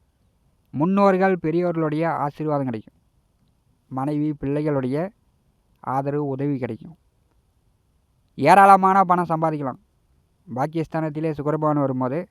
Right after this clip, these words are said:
விலை உயர்ந்த பொருட்கள்லாம் எடுக்கலாம், வாங்கலாம். அதுக்குண்டான வாய்ப்புகள் உண்டு. தந்தை வழி உறவினர்கள் வழியில்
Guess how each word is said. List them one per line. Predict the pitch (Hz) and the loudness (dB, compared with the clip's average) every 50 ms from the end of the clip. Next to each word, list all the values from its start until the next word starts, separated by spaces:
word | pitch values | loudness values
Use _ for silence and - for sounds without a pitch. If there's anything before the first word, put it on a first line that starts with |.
| _ _ _ _ _ 214 202 190 196 | _ _ _ _ _ -20 -20 _ -16
விலை | 156 123 135 151 165 170 170 | -10 -6 -4 -4 -2 -2 -2
உயர்ந்த | 156 156 160 165 170 165 170 170 170 160 | -2 -2 -2 -2 -2 -2 -4 -4 -4 -4
பொருட்கள்லாம் | 147 143 143 147 131 - 139 143 151 160 170 165 139 | -4 -4 -6 -6 -4 -6 -4 -2 -2 -2 -4 -4 -4
எடுக்கலாம், | 127 135 - 135 120 113 120 - _ _ _ _ _ _ _ _ _ _ _ _ _ _ _ | -6 -6 -6 -6 -6 -6 -8 -10 _ _ _ _ _ _ _ _ _ _ _ _ _ _ _
வாங்கலாம். | 127 123 123 139 143 135 131 131 127 123 131 - _ _ _ _ _ - | -8 -6 -6 -4 -4 -6 -4 -4 -4 -6 -6 -10 _ _ _ _ _ -12
அதுக்குண்டான | 131 131 135 131 - 127 135 135 147 147 135 | -10 -10 -10 -8 -6 -6 -4 -4 -4 -2 0
வாய்ப்புகள் | 127 131 139 135 - 131 120 110 | 0 -2 -2 -4 -6 -8 -8 -8
உண்டு. | 110 107 - 185 _ _ _ _ _ _ _ _ _ _ _ _ _ _ _ _ _ _ _ _ _ _ _ _ | -8 -12 -16 -20 _ _ _ _ _ _ _ _ _ _ _ _ _ _ _ _ _ _ _ _ _ _ _ _
தந்தை | 139 143 165 196 202 208 214 208 214 208 | -4 -2 0 2 4 6 6 6 6 4
வழி | 196 185 190 202 196 180 151 | 4 4 4 4 4 2 2
உறவினர்கள் | 147 160 170 175 180 180 175 175 170 160 170 160 143 | 0 0 0 0 0 0 -2 -2 -2 -2 -2 -2 0
வழியில் | 135 139 135 131 143 156 | -2 -2 -2 -4 -6 -8